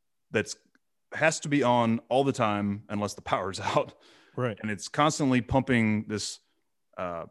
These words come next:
Speaker 1: this state propaganda, and, but it's also listening and watching. And so, you know, he explains how there's really nowhere in his flat he can go other than this one little alcove,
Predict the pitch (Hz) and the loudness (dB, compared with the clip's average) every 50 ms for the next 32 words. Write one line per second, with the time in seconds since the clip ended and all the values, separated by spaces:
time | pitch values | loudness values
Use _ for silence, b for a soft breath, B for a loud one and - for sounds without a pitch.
0 | _ _ _ _ _ _ 101 101 - - - - 131 123 - - - 131 123 - | _ _ _ _ _ _ -14 -12 -10 -12 -4 -2 -2 -2 -2 0 0 0 0 0
1 | 107 92 90 131 147 135 107 92 90 104 110 - _ _ _ _ _ _ _ _ | -2 -2 0 2 2 2 2 0 -2 -8 -10 -14 _ _ _ _ _ _ _ _
2 | _ _ _ _ _ _ _ _ 110 110 107 104 104 104 101 104 - 110 104 - | _ _ _ _ _ _ _ _ 0 0 2 2 0 0 -2 -2 -4 -6 -4 0
3 | 147 135 120 - 123 104 95 107 131 127 - 120 107 104 98 92 87 90 110 113 | 0 0 2 2 -2 -2 0 0 -2 -2 0 -2 -2 -2 -2 -4 -2 0 0 0
4 | - - - - _ _ _ _ _ _ _ _ 101 101 92 - 107 101 98 95 | 0 -4 -6 -14 _ _ _ _ _ _ _ _ -10 -10 -6 -4 -2 -2 -2 -2
5 | 95 95 - - 101 98 92 95 98 95 - - - 123 110 104 92 104 98 95 | -4 -6 -8 -8 -8 -8 -6 -8 -8 -10 -12 -8 -4 -4 -2 -2 -2 -4 -4 -6
6 | 92 85 110 113 107 104 104 107 107 104 101 98 95 98 90 - - - 120 113 | -6 -6 -4 -4 -2 0 0 0 2 0 0 0 -2 -4 -6 -8 -6 -2 -2 -2
7 | 101 82 101 104 98 104 92 87 120 123 113 104 101 101 104 101 98 98 98 92 | -2 -2 -4 -6 -6 -6 -6 -2 0 0 2 2 2 2 0 0 0 -2 -6 -8
8 | - 104 101 110 107 101 98 107 101 98 - - 107 104 107 - - 101 87 90 | -8 -6 -4 -2 -2 -2 -2 -2 -4 -6 -2 0 2 2 2 2 0 -2 -2 -2
9 | 90 87 - - | -4 -6 -10 -14